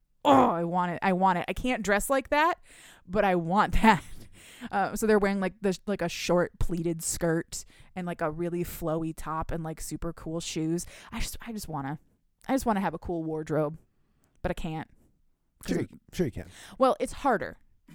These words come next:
Speaker 1: It's harder for me because
Speaker 2: Yeah.
Speaker 1: A, I am fat, and that means that there are fewer clothing options for me,
Speaker 2: Mm-hmm.
Speaker 1: and B, we are broke. <laughs> So it's hard to find stuff that fits that is
Speaker 2: <laughs>
Speaker 1: actually affordable.
Speaker 2: I wouldn't say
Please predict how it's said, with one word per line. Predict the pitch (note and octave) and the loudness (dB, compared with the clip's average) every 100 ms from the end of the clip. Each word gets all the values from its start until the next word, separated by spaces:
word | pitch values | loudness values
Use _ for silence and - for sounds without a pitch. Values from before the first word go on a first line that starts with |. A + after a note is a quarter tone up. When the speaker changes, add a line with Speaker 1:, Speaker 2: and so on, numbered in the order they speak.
| - - | -20 -8
Speaker 1:
It's | A3 - | -2 2
harder | C4 G#3 | 2 0
for | - | -4
me | B2+ - | -10 -8
because | G3 G3+ A3 | -4 0 4
Speaker 2:
Yeah. | - A#3 | 4 4
Speaker 1:
A, | C4 A3 A#3+ - | 4 0 -2 -4
I | G3 | -2
am | F3+ | -2
fat, | F3 F#3+ D3+ E3 - - - - - - | -2 -4 -4 -6 -12 -16 -20 -20 -20 -8
and | - F3+ F3 E3+ E3+ - - - | -2 -2 -2 -4 -8 -10 -14 -6
that | F#3+ G3 | -4 -2
means | F#3 F3 E3 | -4 -4 -2
that | D#3+ | -2
there | F3+ D3+ | -2 -2
are | D#3 | -4
fewer | - A3 A#3+ G3 D#3+ | -4 4 6 6 4
clothing | - D#3+ D#3+ D3+ | 0 -2 -2 -4
options | C#3+ - D#3+ D#3 | -6 -6 -8 -6
for | E3+ | -4
me, | E3 D#3 E3 - | -2 -4 -6 -8
Speaker 2:
Mm-hmm. | G#2+ F2 E2+ | -8 -6 -6
Speaker 1:
and | F3+ | 0
B, | A3+ A3 G#3+ G3 - _ _ - | 2 4 2 0 -8 _ _ -6
we | F#3+ | 0
are | F3 E3+ | 0 0
broke. | - - - - - _ _ _ - | -2 -6 -10 -14 -16 _ _ _ 2
<laughs> | G#3 - - D4+ - | 4 2 -2 0 0
So | A#3+ A#3 | 0 0
it's | G3+ | 0
hard | - G3 | -4 -4
to | F#3+ | -4
find | - F3+ E3+ | -4 -4 -4
stuff | - D#3 - | -4 -4 -4
that | D3 | -10
fits | - - - - C#3+ | -8 -10 -6 -4 -2
that | D#3+ | -2
is | E3 D#3 | -2 0
Speaker 2:
<laughs> | |
Speaker 1:
actually | D#3+ E3+ - E3+ D#3 D3+ | -2 -4 -4 -4 -4 -6
affordable. | E3+ - F3 D3+ - - - - | -6 -2 -2 -2 -8 -12 -8 6
Speaker 2:
I | G#3+ | 8
wouldn't | G3 E3 | 8 6
say | E3+ | 0